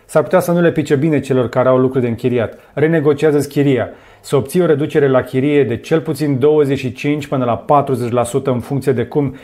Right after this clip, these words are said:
care este z-, uh, zona și cât, uh, de mare este proprietatea, e de înțeles. Proprietarii, cei mai mulți de care am auzit, sunt oameni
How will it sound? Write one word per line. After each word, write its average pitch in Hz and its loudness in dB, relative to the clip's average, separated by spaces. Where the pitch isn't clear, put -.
care 139 2
este 135 2
z-, 113 -4
uh, 127 -2
zona 127 0
și - -8
cât, 139 0
uh, 127 2
de 117 -2
mare 131 2
este 123 -2
proprietatea, 143 -2
e 135 2
de 139 2
înțeles. 131 -2
Proprietarii, 131 0
cei 156 0
mai 147 -2
mulți 135 0
de 135 2
care 127 0
am 113 0
auzit, 113 -2
sunt 127 -4
oameni 127 -2